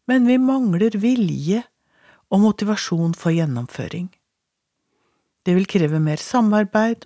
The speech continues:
og felles løsninger. Siden har flere og flere erkjent at vi bare kan løse de store klima-, natur- og ulikhetsutfordringene vi står overfor, hvis vi endrer vår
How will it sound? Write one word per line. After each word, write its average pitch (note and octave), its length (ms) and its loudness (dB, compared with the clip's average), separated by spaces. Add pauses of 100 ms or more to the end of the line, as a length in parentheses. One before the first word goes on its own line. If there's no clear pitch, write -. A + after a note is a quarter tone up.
(100)
og - 100 -16
felles E3 480 -4
løsninger. D#3 720 -4 (1400)
Siden A3 600 0
har G3+ 100 0
flere E3+ 480 -2
og - 80 -14
flere F3 320 0
erkjent F#3+ 400 -4 (160)
at - 160 -4
vi F#3 80 0
bare F3+ 480 -2
kan A#3+ 320 -2
løse F3+ 400 -2
de F#3+ 80 -4
store F#3 400 -6
klima-, D3+ 560 -4
natur- F#3 720 -4
og F#3 240 -6
ulikhetsutfordringene D3+ 2250 -4
vi F#3 80 -2
står E3+ 320 -2
overfor, F#3+ 320 -4 (960)
hvis - 240 -8
vi - 80 -8 (160)
endrer F#3 400 -2
vår E3 240 -6